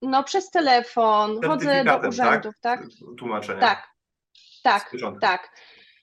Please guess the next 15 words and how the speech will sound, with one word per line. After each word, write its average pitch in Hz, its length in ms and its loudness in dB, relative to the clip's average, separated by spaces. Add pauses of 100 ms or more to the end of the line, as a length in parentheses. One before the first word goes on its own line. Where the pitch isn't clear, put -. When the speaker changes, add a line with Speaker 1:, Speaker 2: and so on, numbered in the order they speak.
(420)
Speaker 1:
tak. 208 460 2 (100)
Em, 254 760 6 (220)
i 294 120 0
co, 269 300 2
e, 254 120 2
co 285 160 -4
tam 240 240 0
jeszcze? 202 420 -6
Co 247 140 -12
tam 220 180 -4
jeszcze? 190 640 -6 (600)
Mm, 208 540 -10 (220)
no 302 140 -2
wnioski, 240 1000 0 (540)
tłumaczenia, 226 1200 0